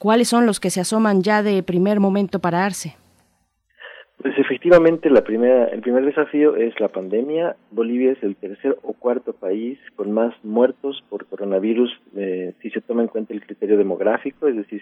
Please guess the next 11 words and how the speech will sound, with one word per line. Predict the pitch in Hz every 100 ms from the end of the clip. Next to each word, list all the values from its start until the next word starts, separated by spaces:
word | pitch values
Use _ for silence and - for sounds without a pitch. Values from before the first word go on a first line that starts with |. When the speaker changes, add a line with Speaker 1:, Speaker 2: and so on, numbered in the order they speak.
| -
Speaker 2:
si |
se | 104
toma | - 107 107
la | 101 92 -
cifra | 104 107
de | 101 101 101 - _ -
muertos | 107 104 107 -
por | 101
millón | 101 95 107 113
de | 113
habitantes, | 104 - 92 104 113